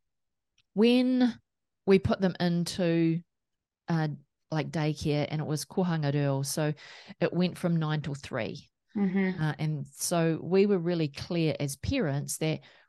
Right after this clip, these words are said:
Speaker 1: we always wanted to drop our kids at school,
Speaker 2: Mm-hmm.
Speaker 1: and we always wanted to pick them up at
Speaker 2: Yeah.
Speaker 1: three or
Speaker 2: Yeah.
Speaker 1: three thirty, whatever that w-, is. So those were our agreed, however that worked,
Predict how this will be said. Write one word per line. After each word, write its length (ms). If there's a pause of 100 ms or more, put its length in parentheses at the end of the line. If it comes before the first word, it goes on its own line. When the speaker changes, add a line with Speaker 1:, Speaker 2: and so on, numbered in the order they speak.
(280)
Speaker 1:
we 240
always 480
wanted 320
to 100
drop 260
our 140
kids 360
at 160
school, 420 (260)
Speaker 2:
Mm-hmm. 200
Speaker 1:
and 200
we 200
always 500
wanted 260
to 80
pick 240
them 160
up 280 (240)
at 140
Speaker 2:
Yeah. 140
Speaker 1:
three 460
or 80
Speaker 2:
Yeah. 60
Speaker 1:
three 180
thirty, 300
whatever 340
that 180
w-, 340
is. 140 (280)
So 180
those 300
were 140
our 260
agreed, 840 (680)
however 560
that 320
worked, 760